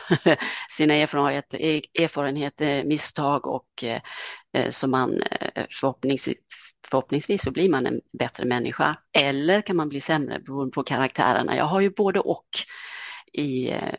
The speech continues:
min bok, så de kommer att förändras, det gör de, eh, allihopa skulle jag vilja säga.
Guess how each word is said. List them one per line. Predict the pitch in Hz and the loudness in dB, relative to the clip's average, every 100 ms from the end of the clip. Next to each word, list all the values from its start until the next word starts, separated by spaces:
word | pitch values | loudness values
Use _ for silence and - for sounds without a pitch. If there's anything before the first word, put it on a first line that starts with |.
| _ _ _ | _ _ _
min | - - 127 | -6 0 0
bok, | 127 - - | 2 -2 -2
så | - | 2
de | 165 185 202 | 6 6 6
kommer | 226 214 | 6 6
att | 214 | 4
förändras, | - 185 151 110 69 - - - - | 4 4 4 2 0 -2 -6 -14 -2
det | 165 | 2
gör | 156 98 | 4 4
de, | - - - _ - 82 | 2 -2 -4 _ -8 -4
eh, | - - - - - - | -4 -4 -4 -2 -2 -2
allihopa | 160 170 147 - - - | 0 -2 -4 -8 -8 -10
skulle | - - | -6 -6
jag | - | -4
vilja | - - | -4 -6
säga. | - - | -8 -8